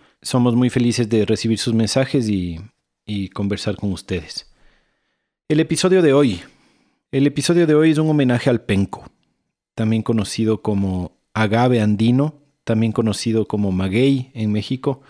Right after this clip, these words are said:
Le homenajeamos porque es una planta que valoramos mucho en la red de guardianes de semillas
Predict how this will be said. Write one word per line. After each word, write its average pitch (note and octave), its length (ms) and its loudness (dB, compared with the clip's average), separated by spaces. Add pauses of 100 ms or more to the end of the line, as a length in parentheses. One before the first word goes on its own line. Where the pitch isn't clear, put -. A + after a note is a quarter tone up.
(800)
Le B2+ 140 0
homenajeamos C#3+ 560 2
porque - 240 0
es D3+ 60 0
una E3+ 180 2
planta D3 300 2
que C#3 80 2
valoramos A#2+ 500 2
mucho B2+ 640 0
en A2+ 180 -2
la G#2+ 120 0
red A2+ 140 0
de A#2 60 4
guardianes A2 460 2
de A2 60 0
semillas A#2+ 600 0